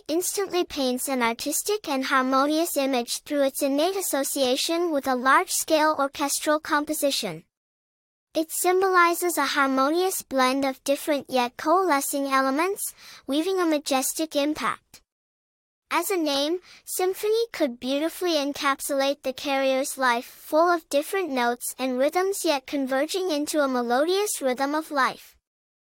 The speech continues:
Embodied from the English language,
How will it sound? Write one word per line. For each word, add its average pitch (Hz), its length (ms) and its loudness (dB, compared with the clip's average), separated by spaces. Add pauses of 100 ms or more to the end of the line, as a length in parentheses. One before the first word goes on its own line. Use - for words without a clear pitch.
(340)
Embodied 320 600 4
from 302 240 0
the 247 160 0
English 285 400 0
language, 277 600 0